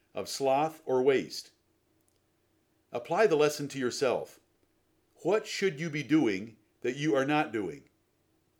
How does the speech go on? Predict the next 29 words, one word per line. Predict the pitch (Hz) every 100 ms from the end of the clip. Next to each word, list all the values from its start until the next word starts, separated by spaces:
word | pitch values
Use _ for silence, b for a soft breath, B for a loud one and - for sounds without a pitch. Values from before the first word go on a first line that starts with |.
| _
Where | 147 156
are | 139
lions | 143 151 151 147 131
in | 127
your | 127 180
life? | 139 78 78 - _ _ _ _ _ _ _ _ _ _ _ _
What | - 220 -
project | - 185 135 113 117 131
or | 127
goal | 113 147 151 101 101 - b b b
has | 139 156 151
you | 165
intimidated | 139 127 196 175 117 107 117
or | 110
fearful? | - 160 151 - - _ _ _ _ _ _ _ _ _ _
Do | 80 160
not | 185 185 160
let | 156 151
a |
little | 139 156
difficulty | 127 160 123 113 92 87 92 120 _ _ _
or | - 120
a |
few | - 165
setbacks | 156 175 165 110 104 110 -
discourage | 127 - 196 180 123 123 -
or | 135
destroy | 131 - 180
you. | 165 95